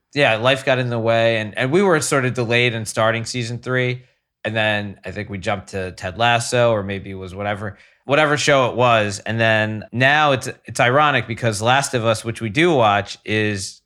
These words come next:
it's got a couple more episodes left. And then as soon as Last of Us ends, Succession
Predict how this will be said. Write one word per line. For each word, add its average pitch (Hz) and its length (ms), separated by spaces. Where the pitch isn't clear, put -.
it's 120 100
got 131 400
a 107 100
couple 127 260
more 120 160
episodes 107 440
left. 123 220
And 113 160
then 113 140
as 104 160
soon 135 160
as 107 140
Last 110 240
of 101 80
Us 90 180
ends, 127 380
Succession 101 640